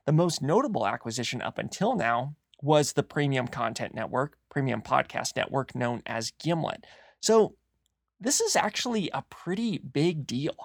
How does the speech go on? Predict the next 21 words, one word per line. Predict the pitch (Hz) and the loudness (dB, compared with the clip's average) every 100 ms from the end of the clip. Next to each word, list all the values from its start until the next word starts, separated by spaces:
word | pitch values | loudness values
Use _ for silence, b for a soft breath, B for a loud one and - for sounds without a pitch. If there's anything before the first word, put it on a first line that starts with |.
| - _ 156 | -18 _ 2
as | 156 | 2
it | 160 | 2
sets | - 220 - | 2 0 2
the | |
stage | 202 - 151 147 | 0 0 0 0
for | 143 131 | 0 0
more | 117 131 165 | 2 2 2
competition | - 147 127 120 - 127 | 2 -2 -2 -4 -2 -4
between | 127 131 127 | -4 -4 -4
Spotify | - - 113 147 139 147 147 B B B | -4 -2 0 0 2 2 2 B B B
and | - - | -6 -4
Apple | 127 127 127 | -2 -2 -2
Music | 127 160 156 120 | 0 0 0 2
on | 127 123 - _ | 2 2 0 _
a | 131 | -4
couple | - 233 - - | -2 -2 0 -2
of | - | -2
fronts. | 123 120 - | -2 -2 0
So | - 160 131 - _ _ _ _ _ _ - | 4 4 2 -6 _ _ _ _ _ _ 0
first, | - 214 - - - | 2 4 0 -4 -8
Spotify | - - 285 196 147 143 143 | -6 0 2 4 6 6 6